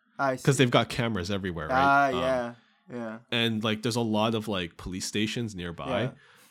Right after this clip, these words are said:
Speaker 2: Um, so it's, it, their, their response rate is quite quick,
Speaker 1: Yeah.
Speaker 2: and, um, people around there are, are, are really quick to, to do stuff. But there is a high number, percentage of, like, stabbings,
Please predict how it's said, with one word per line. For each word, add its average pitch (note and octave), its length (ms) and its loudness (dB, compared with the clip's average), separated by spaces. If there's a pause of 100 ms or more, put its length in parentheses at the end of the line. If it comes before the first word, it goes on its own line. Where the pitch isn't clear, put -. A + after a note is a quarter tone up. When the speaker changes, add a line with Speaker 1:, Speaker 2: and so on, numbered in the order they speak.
Speaker 2:
Um, F2 340 -2
so G2 240 0
it's, - 280 -4
it, G2+ 160 -4
their, A2 220 4
their A2 140 2
response A#2 500 2
rate A#2+ 100 6
is G2+ 120 0
quite - 440 -6
quick, F2+ 380 -8
Speaker 1:
Yeah. A2 240 -12
Speaker 2:
and, D#2+ 540 -10 (200)
um, D#2+ 400 -10
people B2+ 240 0
around F#2+ 280 -2
there F2+ 260 -4
are, D#2 280 -6
are, D#2+ 220 -8
are E2+ 60 -8
really E2 220 -6
quick D#2+ 240 -12
to, D#2+ 180 -10
to - 160 -14
do D#2+ 120 -8
stuff. C#2 320 -10 (440)
But A#2 220 4
there C3+ 180 8
is D3 100 6
a B2 80 6
high B2+ 500 2
number, G#2+ 560 0
percentage G2+ 720 -6
of, E2+ 200 -10
like, E2 340 -8
stabbings, D#2+ 920 -4